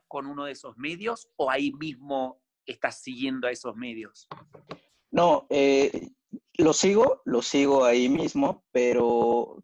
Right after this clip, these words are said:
Speaker 2: creo que en el caso de Telesur, por ejemplo, en Instagram, ellos comparten como historias y cápsulas o esto de, de, ay, no me acuerdo cómo es, Instagram T V, algo así se llama.
Speaker 1: Ujú, sí.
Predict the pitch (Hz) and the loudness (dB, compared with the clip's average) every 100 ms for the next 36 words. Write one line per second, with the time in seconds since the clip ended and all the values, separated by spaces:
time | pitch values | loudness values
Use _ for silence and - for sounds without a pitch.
0 | _ 135 131 147 131 120 110 110 120 - | _ -2 2 0 -2 -8 -8 -6 -6 -4
1 | 131 117 104 - _ _ 127 117 135 147 | -2 -2 -4 -10 _ _ -2 -2 -2 -4
2 | - 123 123 123 123 127 147 151 151 147 | -4 -2 -2 -2 -2 -2 -4 -2 -2 -2
3 | 190 240 _ _ _ _ _ 120 123 127 | -4 -12 _ _ _ _ _ -2 0 0
4 | - - _ _ _ 127 - 120 - 131 | -2 -14 _ _ _ -8 -4 -4 -2 -4
5 | 120 120 117 107 107 - 135 131 120 127 | -4 -4 -6 -6 -10 -6 0 2 2 -2
6 | - 113 107 - 110 - 123 - - 110 | -6 -10 -10 -8 -8 -4 -4 -4 -6 -6
7 | 95 - - 127 110 - - - _ _ | -6 -8 -6 -4 -2 -4 -6 -12 _ _
8 | _ _ _ _ _ _ _ - - - | _ _ _ _ _ _ _ -14 -12 -10
9 | - 117 127 113 - - 113 117 - 160 | -12 -6 -2 -2 -2 -4 -8 -8 -4 -2
10 | 147 147 131 120 117 123 113 - 135 120 | 0 2 2 2 0 2 2 2 0 0
11 | 107 123 - 117 123 135 233 _ 139 127 | -4 -8 -6 -4 -2 -4 -6 _ -8 -6
12 | 120 - _ _ - 127 117 | -8 -10 _ _ -8 -6 -6